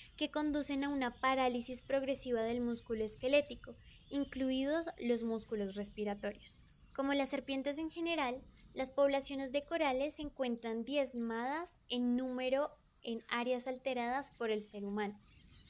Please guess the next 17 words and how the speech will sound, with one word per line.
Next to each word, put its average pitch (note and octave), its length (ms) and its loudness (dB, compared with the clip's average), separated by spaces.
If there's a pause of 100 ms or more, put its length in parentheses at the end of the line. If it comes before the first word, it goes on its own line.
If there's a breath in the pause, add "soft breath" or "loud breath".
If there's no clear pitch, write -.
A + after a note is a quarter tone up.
(180 loud breath)
Son C#4 280 -2
sensibles D4 720 0 (140)
a B3+ 140 4
los B3+ 160 0
ecosistemas A#3+ 800 -2
degradados. A#3+ 800 0 (260)
No C4+ 140 0
existen D#4 560 0
estudios B3+ 600 0
sobre A3+ 340 2
la A3 120 2
salud A3+ 420 -4
de C4 120 2
las B3+ 140 -4
poblaciones A3 600 -4
de G#3 100 -6
corales. A3 480 -2